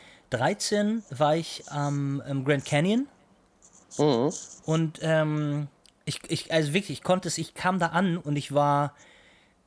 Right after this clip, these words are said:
Speaker 1: ich bin sowieso nach jedem kleinen Spaziergang angepisst, aber, äh, dass ich da hingelaufen bin,
Speaker 2: <laughs>
Speaker 1: ich wollte sofort zurück in die Hotellobby und ich wollte sofort wieder zurück an die Bar. Auf mich hat, äh, das, ich weiß gar nicht, ob man das sagen darf, aber auf mich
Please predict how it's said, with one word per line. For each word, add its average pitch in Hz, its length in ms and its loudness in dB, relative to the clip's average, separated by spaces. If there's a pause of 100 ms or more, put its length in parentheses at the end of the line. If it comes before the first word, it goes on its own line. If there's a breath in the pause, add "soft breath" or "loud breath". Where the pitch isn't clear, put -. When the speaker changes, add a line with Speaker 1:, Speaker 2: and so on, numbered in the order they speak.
(1000)
Speaker 1:
ich 139 120 -4
bin 196 140 2
sowieso 170 340 4
nach 185 100 4
jedem 165 240 2
kleinen 160 240 2
Spaziergang 147 640 0
angepisst, 120 580 -4
aber, 139 360 2
äh, 147 140 0
dass 147 200 -2
ich 165 80 -4
da 151 80 2
hingelaufen 160 680 4
bin, 135 200 0 (160 loud breath)
Speaker 2:
<laughs> - 160 -10
Speaker 1:
ich - 180 -2
wollte 202 220 4
sofort 220 560 0
zurück 196 320 0
in 196 80 0
die 175 100 0
Hotellobby 170 640 2
und 147 60 0
ich - 120 -4
wollte 143 180 0
sofort 135 340 -2
wieder 139 180 -2
zurück 143 220 -2
an 135 100 -4
die 131 100 -2
Bar. 120 260 0 (280 loud breath)
Auf 143 220 0
mich 202 260 2
hat, 190 320 -6
äh, 160 280 0 (360)
das, 151 380 -4
ich - 280 -10
weiß 160 200 0
gar 151 100 0
nicht, 139 100 -2
ob 139 60 -6
man 135 120 -2
das 117 100 -4
sagen 185 240 0
darf, 127 140 -2
aber 127 160 -2
auf 131 120 -8
mich 170 300 -2